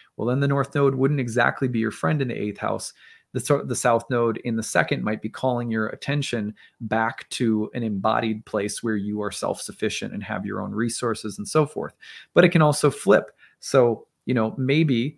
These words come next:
the North Node is in the second house, uh, and i-, if you're a Pisces rising, and the South Node's in the eighth house, in which case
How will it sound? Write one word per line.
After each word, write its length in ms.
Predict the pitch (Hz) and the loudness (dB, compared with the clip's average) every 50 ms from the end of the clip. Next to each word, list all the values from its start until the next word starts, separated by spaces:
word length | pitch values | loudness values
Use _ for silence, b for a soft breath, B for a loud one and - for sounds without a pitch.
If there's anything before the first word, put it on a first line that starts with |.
| _ _ | _ _
the 80 | - 120 | -8 -4
North 220 | 120 120 120 120 | -2 -2 -2 0
Node 200 | 143 135 127 131 | 0 0 0 0
is 120 | 127 120 139 | 0 0 0
in 200 | 131 127 131 131 | -2 -2 -2 -4
the 80 | 131 | -4
second 340 | - - 143 151 - - - | -2 0 0 2 2 2 0
house, 420 | 120 110 110 117 151 - - - b b b b b - - | 0 0 0 -2 -2 -4 -6 -10 b b b b b -6 -2
uh, 340 | 117 120 120 117 117 127 - - | 0 0 2 0 0 -2 -2 -4
and 260 | - 127 127 127 127 - - | -2 -2 -2 -4 -4 -4 -4
i-, 180 | 123 120 113 - | -2 -2 -2 0
if 200 | 135 117 110 - | -2 -2 -2 0
you're 220 | 127 120 117 110 107 | 0 2 2 2 2
a 160 | 104 104 104 | 0 0 -2
Pisces 440 | - - 147 160 160 - 131 113 117 | 0 0 0 2 2 0 -4 -2 0
rising, 440 | 107 104 104 98 113 143 160 160 B B B B B | 0 0 0 0 -2 -4 -6 -6 B B B B B
and 220 | - 131 139 147 147 | 0 0 2 2 0
the 60 | 143 | 0
South 280 | - 156 147 147 147 | 2 4 2 2 2
Node's 220 | - 151 147 139 151 | 2 0 2 2 0
in 80 | 151 | 0
the 120 | 151 - 143 | 0 0 0
eighth 160 | 156 170 - | 0 0 0
house, 240 | 123 - - - - | 0 -2 -2 -2 -6
in 80 | 113 | -4
which 220 | 120 123 113 - - | -4 -4 -4 -4 -2
case 300 | - 123 123 120 - | -2 -2 0 -2 -4